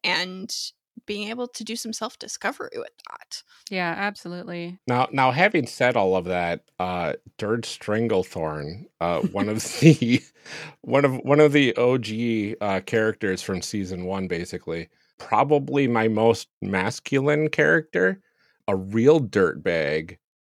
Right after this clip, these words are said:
Speaker 3: and I would probably have a lot of fun playing as him because he's nothing like I am.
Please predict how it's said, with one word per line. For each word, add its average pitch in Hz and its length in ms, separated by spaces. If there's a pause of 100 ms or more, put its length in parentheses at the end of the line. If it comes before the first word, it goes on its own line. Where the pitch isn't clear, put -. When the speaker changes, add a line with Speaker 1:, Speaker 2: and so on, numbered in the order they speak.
(220)
Speaker 3:
and 101 120
I 107 80
would 110 180
probably 139 680
have 110 300
a 110 60
lot 95 300
of 92 80
fun 95 360
playing 98 600
as 87 220
him 95 180
because 90 400
he's 104 260
nothing 104 800 (540)
like 92 420
I 92 260
am. 180 340